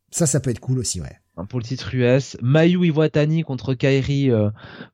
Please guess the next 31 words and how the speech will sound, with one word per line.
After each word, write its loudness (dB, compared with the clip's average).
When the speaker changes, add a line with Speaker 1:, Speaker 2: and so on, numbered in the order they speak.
Speaker 2:
pour 0
le 6
titre, 0
euh, 4
donc, 0
euh, 6
le 4
titre 0
inaugural, 4
hein, 0
euh, 0
euh, 4
I 4
W 0
G -6
P 0
Women's 2
Championship. 0
Euh, 2
ouais, 2
ça, -2
ça -2
va 4
être, -4
euh, 0
ça -2
va 4
être -2
quand 2
même 0
cool. 2